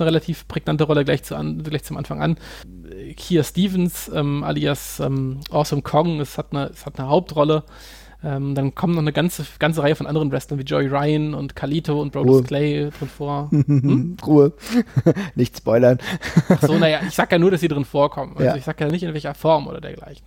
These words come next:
Speaker 2: Mhm.
Speaker 1: Aber es gibt, äh, also es, es gibt einfach, es gibt zum Beispiel eine Szene, wo, ich weiß gar nicht, ob du die schon gesehen hast, das kann ich jetzt aber schon mal erwähnen, das ist jetzt kein großer Spoiler, da besuchen die Charaktere eine Wrestling-Show tatsächlich auch.
Speaker 2: Nee, hab ich nicht
Speaker 1: Und
Speaker 2: gesehen. Mhm.
Speaker 1: ja, und da gibt es eben sehr viel in Ring-Action, wo die sich eben was abgucken tatsächlich. Und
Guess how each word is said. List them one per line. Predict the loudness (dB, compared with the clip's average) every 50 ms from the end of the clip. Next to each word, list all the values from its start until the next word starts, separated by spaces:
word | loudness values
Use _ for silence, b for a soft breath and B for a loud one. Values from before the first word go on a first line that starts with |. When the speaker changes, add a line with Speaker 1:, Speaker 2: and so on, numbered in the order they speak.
| -12 B B
Speaker 2:
Mhm. | 0 0 0 -2 -4 -8 -10 -10 -4
Speaker 1:
Aber | -2 0 2 0
es | 0 0 0
gibt, | -2 -2 -2 -4 -8 -4
äh, | -2 0 0 0 -2 -4 -8
also | -8 -6 -6 -6 -8 -8
es, | -10 -10 -8
es | -8 -8 -4 0
gibt | 0 0 2 2
einfach, | 0 0 0 -2 -4
es | -8 -8 -4
gibt | -2 -2 -2 -2
zum | 0 -2
Beispiel | 0 0 0 -2
eine | 0
Szene, | 0 0 0 0 0 0
wo, | 0 -2 -2 -2
ich | -4 -4 -6
weiß | -6 -6 -6 -4
gar | -2 -2
nicht, | -2 -2
ob | -6 -8 -6
du | -6
die | -6 -4
schon | -4 -4 -6 -4
gesehen | -2 0 2 2 2
hast, | 2 0 -2 -8 -20 B B B B B B B
das | B -10 -8 -6
kann | -4 -6
ich | -4 -6
jetzt | -8 -8
aber | -8 -8
schon | -6 -6 -8
mal | -6
erwähnen, | -2 0 0 2 0
das | 0 -4
ist | -8 -12
jetzt | -12 -16 -20 -18
kein | -12
großer | -10 -8 -8 -8 -6
Spoiler, | -4 0 2 2 2 2
da | 2 0
besuchen | -2 -2 -4 -4 0 2 0 0 2 0 -2
die | -2 -2 -4 -6 -6 -8 b b b b b
Charaktere | -4 -4 -4 -2 0 2 2 4
eine | 2 2 -2 -2 -2
Wrestling-Show | -4 -6 -6 -6 -6 -2 0 0 0 0
tatsächlich | -2 -6 -8 -10 -14 -14 -16 -18 -14 -8
auch. | -2
Speaker 2:
Nee, | 2 4 6 6 6
hab | 4
ich | 2 0
nicht | -4 -4 -4
Speaker 1:
Und | -4 -4 -2
Speaker 2:
gesehen. | -2 -4 -4 -4
Mhm. | -2 -2 -2 -2 0
Speaker 1:
ja, | 2 2 2 2 0
und | 0 2 2
da | 2
gibt | 4 2 0 -2 -2
es | -4 -2
eben | -2 0 0
sehr | 2 0 -2
viel | -2 -4 -6
in | -4 -4 -4 -4 -4 -4 -4 0
Ring-Action, | 0 0 0 -2 -4 -8 -6 -4 -2 -2 0
wo | 0 -2
die | -2 -2
sich | -4 -4 -2
eben | -2 0 0 0
was | -2 -2
abgucken | -4 -6 -4 -2 -2 -4 -4 -4 -10 -14
tatsächlich. | -14 -14 -14 -16 -14 -12 -10 -10 -10 -10
Und | -12 -14